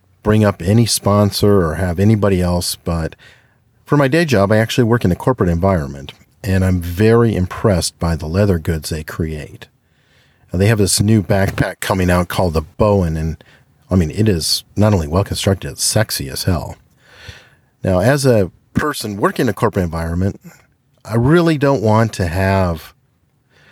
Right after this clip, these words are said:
a bag that I'm just schlepping around and looking sloppy.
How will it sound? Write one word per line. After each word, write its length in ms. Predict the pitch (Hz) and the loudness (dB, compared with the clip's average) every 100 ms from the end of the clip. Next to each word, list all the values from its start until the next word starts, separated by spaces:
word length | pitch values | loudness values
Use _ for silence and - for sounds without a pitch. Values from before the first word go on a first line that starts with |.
| - | -6
a 100 | 110 | -4
bag 680 | 92 113 113 117 113 110 101 | 0 2 4 4 4 2 0
that 120 | 95 | -4
I'm 100 | 85 87 | -4 -4
just 220 | 82 - | -6 -4
schlepping 580 | - - - 113 113 104 | -2 -2 0 0 2 2
around 680 | 101 101 104 104 104 101 80 | 4 4 4 4 4 2 0
and 120 | 82 | -4
looking 260 | 98 98 | -4 -4
sloppy. 640 | 90 - 95 92 90 87 | -4 -2 -2 -2 -2 -4